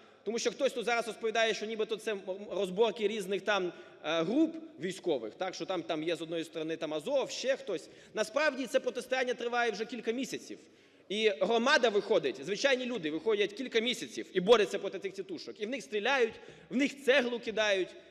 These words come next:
і так далі. Але з чого це все почалося? А це почалося все з того, що в березні п'ятнадцятого року пан Віталій Володимирович Кличко незаконно підписав договір оренди цієї земельної ділянки.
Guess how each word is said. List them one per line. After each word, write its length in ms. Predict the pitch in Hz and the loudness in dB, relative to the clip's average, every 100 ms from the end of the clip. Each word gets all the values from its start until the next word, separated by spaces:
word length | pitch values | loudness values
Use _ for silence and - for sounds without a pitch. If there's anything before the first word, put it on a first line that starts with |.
| - | -12
і 80 | 196 | -6
так 160 | 220 185 | -2 0
далі. 340 | 160 113 104 - - - | 0 0 -8 -14 -14 2
Але 220 | 254 277 | 2 2
з 140 | - | 0
чого 220 | 339 349 349 | 2 2 2
це 120 | 339 | 0
все 180 | - 320 | -2 -2
почалося? 720 | 320 - 285 214 139 98 76 - - - - | -2 -2 2 2 0 -6 -14 -18 -20 -14 2
А 120 | 214 | 4
це 160 | 277 277 | 6 6
почалося 600 | 269 - 254 359 - 247 | 4 2 0 0 0 0
все 180 | 233 | 0
з 100 | 214 | -2
того, 560 | - 349 359 165 110 - - - | 0 6 8 8 2 -6 -18 -10
що 200 | - 294 | -4 -2
в 160 | 214 175 | 0 6
березні 440 | 330 269 196 233 | 6 6 2 -2
п'ятнадцятого 640 | 254 247 269 254 - 269 302 | -4 -4 -4 -4 -2 -2 0
року 400 | 349 - 139 - - - | -2 -2 -2 -4 -12 0
пан 240 | 302 320 254 | 6 6 4
Віталій 380 | 285 320 302 | 2 2 2
Володимирович 480 | 269 277 285 269 262 | 2 0 2 2 2
Кличко 560 | 269 262 - 339 330 143 - - - | -2 -4 -2 2 2 2 -6 -18 -6
незаконно 1120 | 220 311 220 311 320 339 302 233 202 151 110 - - | 2 2 4 2 4 8 8 8 4 0 -2 -12 -6
підписав 720 | 285 220 302 285 302 254 175 - 160 | -4 0 0 2 4 6 4 -4 0
договір 460 | 202 269 220 202 160 - | 8 8 8 6 2 2
оренди 640 | 240 277 349 214 165 104 - - | 4 6 4 4 0 -2 -8 -18
цієї 420 | - 254 233 202 202 | -4 0 4 4 2
земельної 480 | 226 233 226 233 | 0 0 -2 -2
ділянки. 580 | 220 285 285 156 - - | -2 0 0 0 -8 -12